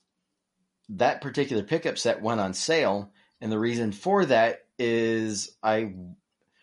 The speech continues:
I'm gonna go out on a limb here. I, I, I'm going to assume a couple of things here. So Lambertones can tell me if I'm wrong here, but I did order a set of, uh, let me put this back before I drop it.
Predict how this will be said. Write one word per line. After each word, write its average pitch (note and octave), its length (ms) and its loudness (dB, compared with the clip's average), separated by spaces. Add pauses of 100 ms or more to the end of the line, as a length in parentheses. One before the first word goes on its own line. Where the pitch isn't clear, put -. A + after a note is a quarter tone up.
(600)
I'm B2+ 100 -2
gonna C#3+ 180 4
go D#3+ 160 6
out D#3 100 6
on C3 60 2
a B2+ 40 2
limb A#2 240 0
here. G2+ 120 0
I, G#2 80 2
I, C#3 260 2
I'm C#3 320 2
going C3 240 0
to C3 120 -2
assume C#3 360 2
a C#3+ 60 2
couple C3+ 280 -2
of G#2+ 100 -2
things C3+ 240 -2
here. C#3+ 180 -2
So A2 420 2
Lambertones C#3 580 0
can A#2 120 -6
tell C3 200 -2
me B2+ 120 0
if G#2 120 -2
I'm F#2+ 160 -4
wrong G2+ 220 -2
here, F2 240 -8
but G2 140 -2
I G2+ 40 -4
did A#2+ 180 -6
order B2+ 240 -4
a - 40 -6
set G#2 360 -2 (440)
of, G#2 220 -10
uh, E2+ 180 -6 (300)
let G#2 80 -18
me G2+ 80 -18
put G2+ 80 -20
this - 120 -20
back - 200 -16
before - 220 -20
I - 60 -20
drop - 240 -16
it. - 920 -20